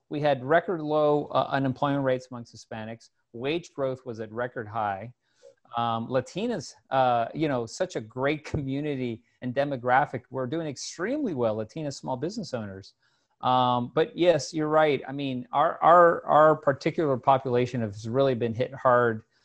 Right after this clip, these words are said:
uh, with this covid because we do operate a lot in the hospitality space, whether it's in, you know, hotels, restaurants, right?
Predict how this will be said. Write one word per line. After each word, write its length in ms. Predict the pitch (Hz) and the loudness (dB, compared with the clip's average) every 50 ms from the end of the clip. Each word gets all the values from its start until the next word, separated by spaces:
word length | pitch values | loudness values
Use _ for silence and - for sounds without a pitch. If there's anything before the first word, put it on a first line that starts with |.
| _ _ _ _ - | _ _ _ _ -2
uh, 360 | - 113 113 110 107 107 107 107 | 0 2 4 4 4 2 2 0
with 200 | 113 135 127 117 | 0 0 0 0
this 160 | 120 107 - | -2 -6 -2
covid 280 | - 135 127 127 123 | 2 4 4 4 4
because 280 | 113 131 - 160 143 127 | 2 -2 -2 -2 -4 -2
we 180 | 127 139 139 131 | -2 -2 -2 -2
do 340 | 120 160 170 165 160 165 - | 2 4 4 4 4 2 4
operate 360 | 131 135 135 - 143 131 120 | 4 4 4 4 2 2 2
a 40 | 120 | 2
lot 240 | 120 120 123 127 123 | 0 0 0 0 0
in 80 | 123 | -2
the 80 | 117 113 | -4 -2
hospitality 800 | 110 123 123 123 - - 120 - - 127 123 123 127 123 120 | 0 0 0 0 -2 -10 -8 2 4 6 6 6 4 2 -2
space, 380 | 110 - - 120 113 104 - - | -4 -6 -4 -4 -4 -4 -4 -6
whether 200 | 117 110 107 104 | -6 -6 -6 -8
it's 160 | 101 101 - | -10 -12 -12
in, 200 | 113 107 104 101 _ _ _ _ _ _ - | -12 -10 -12 -12 _ _ _ _ _ _ -4
you 60 | 131 | -2
know, 140 | 123 117 110 | -2 -2 0
hotels, 840 | 104 113 135 135 135 - - - 139 135 131 127 123 117 104 104 | 4 6 6 4 4 0 2 6 6 8 8 8 6 4 2 -2
restaurants, 680 | 98 107 120 127 127 - - - 120 113 113 107 - - | -2 2 2 2 2 0 -4 -2 -2 0 0 -2 -4 0
right? 220 | 123 117 117 117 | 2 2 2 0